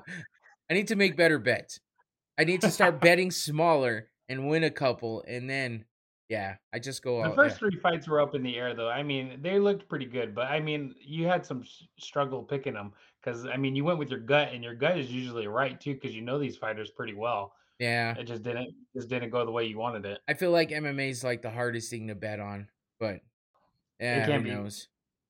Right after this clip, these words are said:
Speaker 2: Yeah, those, at the bottom, you know, uh, those early prelims, uh, there was some decent names down there. Marina Moroz versus, uh, Karine Silva.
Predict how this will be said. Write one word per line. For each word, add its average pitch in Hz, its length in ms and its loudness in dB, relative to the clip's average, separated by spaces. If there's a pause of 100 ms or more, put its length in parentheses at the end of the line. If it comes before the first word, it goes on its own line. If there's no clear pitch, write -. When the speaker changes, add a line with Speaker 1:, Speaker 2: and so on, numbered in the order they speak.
(120)
Speaker 2:
Yeah, 170 240 4
those, 170 280 4 (420)
at 202 120 2
the 202 80 6
bottom, 190 420 4
you 180 140 -2
know, 165 320 2 (120)
uh, 117 100 -4 (120)
those 170 260 2
early 185 300 4
prelims, 165 880 2
uh, 131 240 2
there 156 160 0
was 175 180 0
some 175 80 -6
decent 160 380 -6
names 156 260 -4
down 131 240 -2
there. 131 140 -4
Marina 135 340 -4
Moroz 139 560 -2
versus, 143 460 -6
uh, 120 260 2
Karine 143 380 -6
Silva. 151 500 0